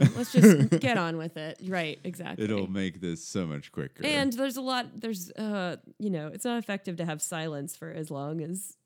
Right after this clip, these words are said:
Speaker 1: they have sometimes. You just gotta keep it going. So,
Speaker 2: Yeah.
Speaker 1: you know.
Speaker 2: So what did Isaac tell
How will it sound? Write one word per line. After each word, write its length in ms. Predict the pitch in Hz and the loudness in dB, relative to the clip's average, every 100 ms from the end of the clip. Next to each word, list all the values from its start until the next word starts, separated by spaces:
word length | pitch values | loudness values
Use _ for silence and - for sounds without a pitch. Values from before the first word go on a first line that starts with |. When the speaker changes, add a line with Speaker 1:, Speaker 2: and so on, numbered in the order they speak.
| _ _ _ _ _ | _ _ _ _ _
Speaker 1:
they 100 | - | -8
have 240 | 180 143 170 | -6 -8 -10
sometimes. 480 | 165 208 143 147 180 | -12 -10 -10 -8 -8
You 60 | |
just 160 | - - | -10 -12
gotta 180 | - - | -14 -10
keep 220 | 170 - | -10 -10
it 100 | - | -10
going. 440 | 156 127 120 180 - _ | -10 -8 -4 -6 -6 _
So, 460 | - 170 156 160 170 - | -14 -10 -6 -6 -6 -2
Speaker 2:
Yeah. 280 | 104 82 - _ - | 0 0 -4 _ -12
Speaker 1:
you 120 | 180 | -12
know. 100 | 67 | -12
Speaker 2:
So 260 | - 113 107 | -2 0 2
what 260 | 113 165 | 2 2
did 240 | 156 139 123 113 | 4 2 0 0
Isaac 680 | 113 113 104 104 - - - _ - | 4 4 4 0 0 -12 -20 _ -20
tell 560 | - 101 87 82 80 | -4 0 2 0 -2